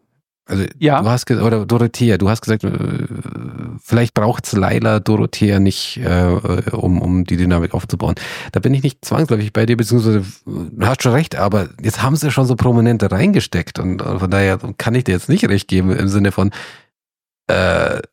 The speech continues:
Speaker 1: wurscht, was jetzt aus Laila wird, so nach dem Motto, vielleicht ist es auch die richtige Laila. Das, das, das, das, das kann ich so
Speaker 2: Nein,
Speaker 1: nicht stehen
Speaker 2: ich sag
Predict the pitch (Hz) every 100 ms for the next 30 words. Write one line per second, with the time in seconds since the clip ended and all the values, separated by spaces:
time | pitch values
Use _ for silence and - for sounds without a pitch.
0 | _ 95 110 131 120 101 107 92 104 135
1 | 92 85 82 107 92 95 92 - 104 -
2 | 123 92 80 95 90 87 85 - 85 82
3 | - 113 - 101 - 110 - 101 113 110
4 | - - 156 139 135 131 170 151